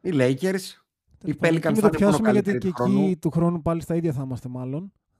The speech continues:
Speaker 2: Ε,
Speaker 1: Ε,
Speaker 2: αλλά υπ-,
Speaker 1: με το
Speaker 2: θέλω να
Speaker 1: Westbrook, ναι, αλλά ποτέ δεν το ξέρεις αυτό, ε.
Speaker 2: Θέλω να πω ότι η Δύση ήταν wide open φέτος. Καλά
Speaker 1: Του
Speaker 2: κάνανε
Speaker 1: χρόνου
Speaker 2: και
Speaker 1: θα είναι
Speaker 2: το
Speaker 1: πολύ
Speaker 2: χτυπήσανε,
Speaker 1: καλύτερη.
Speaker 2: απλά δεν ξέρω κατά πόσο σε μια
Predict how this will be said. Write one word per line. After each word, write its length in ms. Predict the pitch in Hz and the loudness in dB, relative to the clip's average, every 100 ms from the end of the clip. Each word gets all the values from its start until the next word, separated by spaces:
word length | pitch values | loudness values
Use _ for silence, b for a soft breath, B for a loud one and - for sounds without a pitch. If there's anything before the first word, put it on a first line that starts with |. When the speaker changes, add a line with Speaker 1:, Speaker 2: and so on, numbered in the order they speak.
| - | -12
Speaker 2:
Ε, 240 | 165 160 | -6 -4
Speaker 1:
Ε, 160 | 160 170 | -2 0
Speaker 2:
αλλά 240 | 185 190 | 2 4
υπ-, 320 | 196 185 185 | 4 0 -2
Speaker 1:
με 120 | 170 165 | 0 0
το 100 | - | 2
Speaker 2:
θέλω 100 | 156 | 2
να 60 | |
Speaker 1:
Westbrook, 280 | 185 185 190 | 2 0 -4
ναι, 160 | 170 131 | 0 2
αλλά 220 | 117 131 | 2 0
ποτέ 180 | 147 160 | -2 -4
δεν 100 | 127 | -4
το 80 | 117 | -8
ξέρεις 340 | - 104 90 | -8 -8 -8
αυτό, 180 | 95 107 | -12 -10
ε. 180 | 131 185 | -10 -8
Speaker 2:
Θέλω 200 | 143 156 | -4 -2
να 140 | 170 | -2
πω 120 | 147 | 0
ότι 200 | 170 170 180 170 156 151 | 0 0 -2 0 -2 -2
η 60 | 147 | -2
Δύση 280 | 139 165 170 | -2 -4 -6
ήταν 300 | 170 170 156 | -8 -6 -4
wide 260 | 165 160 | -4 -2
open 220 | 160 151 139 | -4 -4 -6
φέτος. 540 | 139 139 165 226 - _ _ _ _ _ _ _ _ _ | -6 -4 -4 -6 -10 _ _ _ _ _ _ _ _ _
Καλά 440 | - 160 190 202 | -10 -6 -4 -4
Speaker 1:
Του 60 | 180 | -2
Speaker 2:
κάνανε 80 | 139 | 0
Speaker 1:
χρόνου 160 | 135 | 0
Speaker 2:
και 100 | 147 | 2
Speaker 1:
θα 60 | 151 | -2
είναι 100 | 160 | -2
Speaker 2:
το 100 | 147 | 0
Speaker 1:
πολύ 120 | 139 | 0
Speaker 2:
χτυπήσανε, 280 | 160 135 156 185 | 2 0 0 -4
Speaker 1:
καλύτερη. 200 | 220 277 | -6 -8
Speaker 2:
απλά 440 | 240 214 254 262 | -12 -8 -6 -6
δεν 360 | 233 208 247 226 | -6 -4 -4 -4
ξέρω 280 | 180 - 190 | -6 -2 -2
κατά 240 | 180 165 156 | -2 -6 -4
πόσο 340 | 180 175 170 | -2 -2 -2
σε 160 | 143 160 | -6 -8
μια 300 | 170 170 | -8 -10